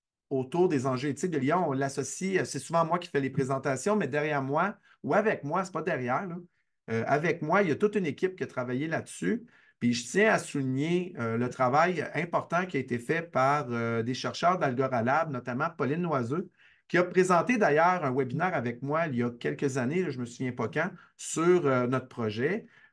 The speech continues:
Euh, j'ai des collègues aussi qui ont travaillé avec moi, Stéphane Allary, professeur de philosophie, Christian Auger, euh, et d'autres professionnels, là, qui ont travaillé à tout ça. Donc, je tiens à le mentionner parce que c'est un projet interordre qui a été financé par,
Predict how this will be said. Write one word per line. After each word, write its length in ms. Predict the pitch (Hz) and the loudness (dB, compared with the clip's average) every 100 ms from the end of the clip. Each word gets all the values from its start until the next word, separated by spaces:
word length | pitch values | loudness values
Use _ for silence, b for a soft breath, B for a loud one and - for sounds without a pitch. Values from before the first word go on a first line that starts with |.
| - | -4
Euh, 180 | 110 | -2
j'ai 160 | 117 147 | 0 0
des 140 | 180 | 0
collègues 400 | 185 156 151 185 | 0 2 2 2
aussi 280 | 143 131 185 | 0 -4 -6
qui 100 | 185 | -6
ont 60 | 131 | -4
travaillé 340 | 135 127 131 | 0 2 4
avec 260 | 151 123 123 | 4 2 -2
moi, 200 | 156 160 | -2 -2
Stéphane 360 | 160 123 147 | -2 -2 0
Allary, 600 | 147 131 123 160 180 180 180 | 0 0 0 0 -2 -2 -4
professeur 400 | 135 131 139 151 | -8 -8 -4 -2
de 80 | |
philosophie, 800 | 139 131 127 117 117 - 175 180 B B - | -2 0 -2 0 -4 -4 -2 -2 B B -18
Christian 460 | - - 151 143 139 | -16 -6 -2 -2 0
Auger, 580 | 120 113 156 185 196 b b b b | 0 2 4 4 4 b b b b
euh, 360 | - 110 110 110 | -6 -4 -2 -4
et 140 | 120 123 | 0 0
d'autres 260 | 156 185 | 2 0
professionnels, 680 | 185 156 143 - 120 139 165 | 0 -6 -6 -4 -2 0 0
là, 100 | 135 | 0
qui 140 | 139 123 | -2 -6
ont 60 | |
travaillé 420 | 117 123 117 131 160 | -6 -4 -2 0 -2
à 80 | |
tout 120 | 135 - | -4 -8
ça. 300 | - 165 202 | -6 -4 -4
Donc, 160 | 123 120 | -8 -6
je 80 | - | -2
tiens 120 | 190 | 0
à 40 | |
le 60 | 202 | 2
mentionner 440 | 160 147 147 175 | 0 0 -2 0
parce 220 | 208 147 - | 0 -2 -6
que 80 | |
c'est 160 | - - | -8 0
un 120 | 220 | 0
projet 340 | 226 165 143 196 | 2 2 2 0
interordre 640 | 190 139 147 160 143 110 b b - | 2 0 2 0 -4 -10 b b -4
qui 100 | 123 | 0
a 60 | |
été 220 | 120 120 | 0 -2
financé 560 | 196 170 147 127 127 220 | -4 -2 -2 -2 -2 -4
par, 480 | 214 135 151 185 | 0 0 2 0